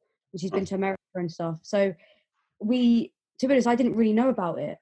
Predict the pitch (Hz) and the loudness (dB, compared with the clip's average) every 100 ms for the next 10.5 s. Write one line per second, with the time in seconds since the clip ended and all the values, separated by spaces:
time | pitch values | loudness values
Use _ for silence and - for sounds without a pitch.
0 | _ 208 220 220 202 208 208 202 196 170 | _ -2 0 0 0 0 2 2 0 -2
1 | 190 190 185 180 - 208 202 190 226 - | -2 -2 -4 -8 -6 -6 -6 -2 -2 0
2 | 240 - - _ _ 240 247 294 294 - | -2 -2 -18 _ _ -2 0 0 0 0
3 | 262 262 226 208 185 _ _ _ _ _ | -4 -2 0 0 -4 _ _ _ _ _
4 | _ - - 254 254 233 - 247 - - | _ -16 -2 2 2 2 -2 -2 -2 -4
5 | 214 226 220 214 208 214 196 170 160 - | -2 0 0 0 0 0 0 -2 -8 -12
6 | - 190 190 170 - 202 196 190 190 196 | -8 -6 -6 -8 -6 -4 -4 -4 -6 -4
7 | 196 180 202 180 160 - - - _ _ | -4 -4 -4 -4 -6 -10 -20 -20 _ _
8 | _ 202 208 202 202 214 185 214 - 202 | _ -2 0 0 -2 -4 0 -2 0 0
9 | 208 202 196 226 202 185 214 - 202 202 | 2 2 2 0 -4 -6 -6 -4 -4 -2
10 | 196 233 - - | -2 -4 -6 -14